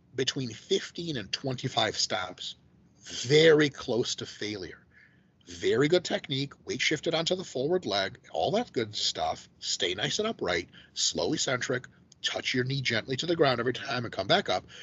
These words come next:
But if you do that for hard sets of fifteen to twenty, yes, I'm sorry, your body weight may not be enough. If you do it supersetted after some exercise, sure, it may be enough. But fresh, you may need some weight.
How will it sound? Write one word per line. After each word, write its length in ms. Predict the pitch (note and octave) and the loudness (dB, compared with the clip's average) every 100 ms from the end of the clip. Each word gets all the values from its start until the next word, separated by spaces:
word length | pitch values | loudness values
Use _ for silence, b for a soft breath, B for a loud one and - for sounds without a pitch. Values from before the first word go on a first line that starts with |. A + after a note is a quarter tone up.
| B - | B -12
But 120 | - | 0
if 260 | E3 F#3 - | 4 4 2
you 80 | F3 | -2
do 140 | G3 | 2
that 220 | D#3 - B B - | 2 2 B B -16
for 140 | - | -12
hard 440 | - E3 F3 C#3 - | -2 4 6 6 2
sets 260 | D#3+ C#3+ | -2 -4
of 60 | B2+ | -4
fifteen 300 | D3+ - D3 | -6 -4 -4
to 60 | C#3+ | -4
twenty, 380 | - G3 C3 B B _ _ - | -4 -4 -4 B B _ _ 0
yes, 220 | F3+ - | 0 0
I'm 120 | C3+ | -2
sorry, 260 | - F3 F#3 | 0 2 2
your 140 | D3 C#3+ | 6 4
body 320 | G#2+ D#3 D#3 | 6 2 2
weight 340 | - A#2 C#3+ G#2+ | 0 0 0 -2
may 160 | C3 | -2
not 240 | B2+ B2 D#3 | 0 -2 0
be 120 | F3+ | 2
enough. 360 | G3+ - - - _ _ _ _ _ - | 2 0 -4 -16 _ _ _ _ _ -4
If 120 | D3+ | 0
you 60 | C#3+ | 4
do 180 | D3 C#3 | 4 4
it 120 | - | 2
supersetted 600 | - F#3 D3 - B2 A2 | 2 2 2 2 0 0
after 280 | D3 F#3+ - | -4 -2 -4
some 160 | A2 | -4
exercise, 440 | F#2 - - A2+ B2 | -4 -2 -2 -2 -2
sure, 280 | - G#2 C2+ | 0 0 0
it 60 | |
may 100 | E2+ | -6
be 160 | E2 F#2 | -8 -10
enough. 400 | - C2+ C#2+ - B B | -10 -10 -10 -12 B B
But 120 | - - | -10 -8
fresh, 540 | - F#3+ D#3+ - - | 2 4 6 4 -2
you 100 | - | -2
may 100 | A3+ A3+ | -2 0
need 180 | G#3+ | -2
some 140 | - A3+ | -4 -6
weight. 340 | - - - | -12 -16 -16